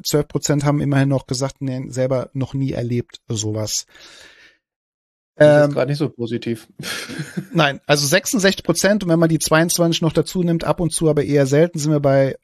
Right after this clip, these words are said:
Speaker 1: achtundachtzig, äh, Prozent, wo das zumindestens auf jeden Fall anscheinend ja schon mal mindestens einmal erlebt haben,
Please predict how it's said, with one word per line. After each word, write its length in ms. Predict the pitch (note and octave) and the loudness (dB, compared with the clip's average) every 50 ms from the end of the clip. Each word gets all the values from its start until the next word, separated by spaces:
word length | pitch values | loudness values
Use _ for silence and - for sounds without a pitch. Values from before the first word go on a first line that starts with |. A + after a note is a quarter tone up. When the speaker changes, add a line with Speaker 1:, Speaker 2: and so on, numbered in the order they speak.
| _ _ _ | _ _ _
Speaker 1:
achtundachtzig, 1080 | - D#3 D3+ - - _ _ - C#3+ - - D#3 D#3+ - - - - B2 - - - _ _ - | 0 0 0 0 -4 _ _ -10 -8 -4 -4 -4 -4 -4 -6 -8 -8 -6 -8 -10 -14 _ _ -8
äh, 120 | B2+ A#2+ | -8 -8
Prozent, 640 | A#2+ - - A#2+ A2 - - C3 B2+ D3 D#3+ - - _ - - - - _ _ _ - | -8 -8 -10 -10 -8 -6 -4 -4 -4 -4 -6 -8 -12 _ -20 -20 -20 -20 _ _ _ -12
wo 280 | B2 A#2+ C#3 C#3 D3 | -8 -4 -2 0 2
das 240 | C#3+ D3 C#3 - - | 2 2 0 -2 -2
zumindestens 580 | - - D3 D#3 G3 A#3+ D#4 B3+ - - G3 - | 0 0 2 4 4 4 2 0 0 -2 0 0
auf 120 | D#3 D3+ | 2 4
jeden 180 | D#3+ F3 G3+ F#3 | 4 2 2 2
Fall 300 | - F3+ D#3+ E3 - - _ _ _ _ - | 0 0 0 -2 -4 -10 _ _ _ _ -2
anscheinend 440 | - C#3+ D3 - - E3 E3 F#3 | 0 0 2 2 2 2 2 4
ja 80 | E3 D#3 | 2 2
schon 180 | - - D#3+ D#3 | 2 2 2 2
mal 80 | D3 | 4
mindestens 440 | C#3 D3 E3+ F#3+ E3+ - - D3 - | 4 4 2 2 0 -2 -2 -4 -2
einmal 400 | - C#3+ D3 D#3 D#3+ D3+ C#3 C3+ | 0 0 2 2 2 2 2 2
erlebt 340 | C3+ C3+ D3+ D#3+ D#3+ - - | 2 2 2 2 0 0 -4
haben, 240 | C3 C3 C#3 D#3 | -2 -2 -2 -4